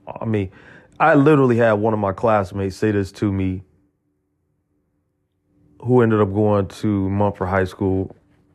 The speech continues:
where I went years later, or, uh, I guess that next year. John Crew, I never will forget that cat.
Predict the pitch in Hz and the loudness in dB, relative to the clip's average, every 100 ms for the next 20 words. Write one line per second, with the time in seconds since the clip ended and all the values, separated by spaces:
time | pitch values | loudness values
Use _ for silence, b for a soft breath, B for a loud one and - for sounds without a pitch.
0 | - - - 107 120 107 95 92 - - | -20 -16 -2 2 4 2 0 -4 -10 -6
1 | 113 117 98 101 110 98 90 - - 95 | 0 0 0 0 0 0 -2 -4 -4 -4
2 | 90 - - - - - - 90 95 87 | -4 -10 -20 -16 -12 -12 -10 -8 -8 -6
3 | 87 92 87 95 101 90 b b b b | -6 -6 -6 -4 -4 -6 b b b b
4 | b b b 92 127 151 180 180 - 139 | b b b -2 2 4 4 2 0 0
5 | 98 87 113 127 123 98 95 98 95 87 | 0 -2 -2 0 0 -2 -4 -4 -4 -6
6 | - 87 85 | -4 -4 -4